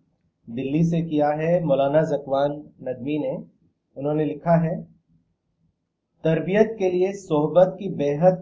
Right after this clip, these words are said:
اہمیت ہے، یعنی ایک عالم کے پاس رہ کر اس سے direct training لینا۔ موجودہ زمانے میں صحبت کے اس institution کو پریکٹیکلی کس طرح زندہ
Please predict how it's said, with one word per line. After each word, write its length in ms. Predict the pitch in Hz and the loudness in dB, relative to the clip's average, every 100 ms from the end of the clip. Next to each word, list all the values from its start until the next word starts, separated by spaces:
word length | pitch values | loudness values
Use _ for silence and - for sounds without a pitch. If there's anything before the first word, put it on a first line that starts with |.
| - _ - | -10 _ -8
اہمیت 540 | 147 156 160 170 165 | -4 0 6 6 6
ہے، 200 | 147 110 - _ _ _ _ _ _ _ - | 0 -2 -6 _ _ _ _ _ _ _ -8
یعنی 320 | 127 156 170 | 0 4 4
ایک 480 | 214 180 175 202 - | 2 0 0 0 0
عالم 380 | 147 156 180 170 | 2 4 2 0
کے 200 | 180 - | -2 2
پاس 380 | 156 160 165 151 | 2 2 0 -4
رہ 120 | 143 | -4
کر 240 | 156 165 - - _ _ _ - | 0 0 0 -6 _ _ _ -10
اس 200 | 160 - | -8 -4
سے 260 | 180 165 | -2 0
direct 460 | 143 135 151 185 - - _ _ - | 2 4 4 0 -6 -20 _ _ 2
training 360 | 165 165 180 | 4 6 4
لینا۔ 240 | 139 135 120 98 - _ _ _ _ _ _ _ _ _ _ | 2 2 -2 -8 -14 _ _ _ _ _ _ _ _ _ _
موجودہ 480 | 135 156 160 185 214 | 0 2 6 6 6
زمانے 460 | 180 160 151 160 196 | 6 6 6 4 2
میں 240 | 196 202 | 0 -4
صحبت 560 | - 160 156 185 190 190 | 0 2 8 8 8 2
کے 300 | 196 180 - _ _ - | -6 -6 -12 _ _ -8
اس 100 | 196 - | -8 -6
institution 840 | 165 165 - 170 175 170 175 190 185 | -4 -4 -6 -8 -6 -4 -2 -2 -2
کو 320 | 170 170 - - _ _ _ | 0 0 -2 -16 _ _ _
پریکٹیکلی 640 | - 151 - 175 185 202 - | 0 2 0 -2 -2 -2 -4
کس 320 | 208 214 - | -4 -4 4
طرح 200 | 185 175 | 6 6
زندہ 480 | 175 156 156 165 | 4 2 4 6